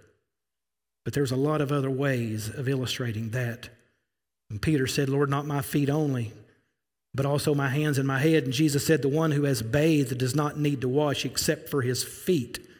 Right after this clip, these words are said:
does not need to wash except for his feet, but is completely clean, and you are clean," saying, "I'm washing your feet," as an Old Testament tabernacle allusion to the water of God's word cleansing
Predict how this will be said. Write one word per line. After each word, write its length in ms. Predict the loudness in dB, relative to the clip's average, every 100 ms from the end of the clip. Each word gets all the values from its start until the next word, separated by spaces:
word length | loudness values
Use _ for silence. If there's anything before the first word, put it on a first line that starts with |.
| _ _ _ _ -10
does 120 | -2
not 300 | 0 0 0
need 220 | 0 0
to 80 | 0
wash 500 | 0 2 2 0 -2
except 420 | -4 -2 0 0
for 120 | -2 -2
his 240 | -2 -4
feet, 580 | -10 0 0 2 -4 -12 -16 -20 _ _ _ _ _ _ _ _ _ _ _ _ _ _ -8
but 60 | -6
is 80 |
completely 560 | -4 -6 0 0 0 -6
clean, 480 | -6 -4 -2 -2 -2
and 100 | -2
you 240 | -2 -2
are 160 | -4 -8
clean," 500 | -8 -4 -4 -4 -6
saying, 400 | -4 -2 -2 -4
"I'm 140 | -4
washing 380 | -2 -2 -4 -4
your 160 | -6 -8
feet," 460 | -4 -4 -4 -8 -18 -20 -20 _ _ _ _ _ _ _
as 140 | -4 -2
an 140 | -2 -2
Old 360 | 0 2 0 -2
Testament 560 | 0 0 0 -2 -4 -2
tabernacle 640 | -2 0 -2 -2 -2 -2
allusion 600 | 0 0 0 -2 -6 -6
to 100 | -6
the 80 | -8
water 640 | -6 -4 -4 -4 -6 -10 -18 _ _ _
of 160 | -12 -8
God's 280 | -8 -8
word 420 | -8 -6 -6 -8 -10
cleansing 680 | -8 -6 -4 -6 -8 -10